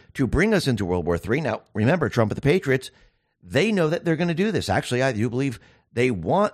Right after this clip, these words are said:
them to go down this path. Trump needs to use war to activate the military because most of the country re-, re-, uh, doesn't understand that the military is not activated right now. They don't know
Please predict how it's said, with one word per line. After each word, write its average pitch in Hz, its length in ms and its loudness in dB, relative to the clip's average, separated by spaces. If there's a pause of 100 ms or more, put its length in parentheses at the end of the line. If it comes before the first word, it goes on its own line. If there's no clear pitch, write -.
them 120 320 0
to 123 180 -2
go 123 320 -2
down 110 400 0
this 110 220 -2
path. 101 500 -2 (520)
Trump 156 360 0 (180)
needs 143 540 -6
to 135 160 -4
use 135 680 -4 (260)
war 104 640 -2 (800)
to 127 220 -2
activate 147 760 -2
the 117 100 -2
military 120 800 0 (400)
because 120 320 2
most 120 400 0
of 143 100 -2
the 160 80 0
country 160 480 -4
re-, 98 120 -8 (380)
re-, 101 280 -10
uh, 120 80 -4 (220)
doesn't 123 280 -4
understand 147 500 0
that 143 120 -6
the 131 40 -4
military 120 560 2 (280)
is 139 160 0
not 123 260 2
activated 135 540 2
right 82 240 -2
now. 80 260 -2 (560)
They 127 140 2
don't 156 220 -2
know 165 400 2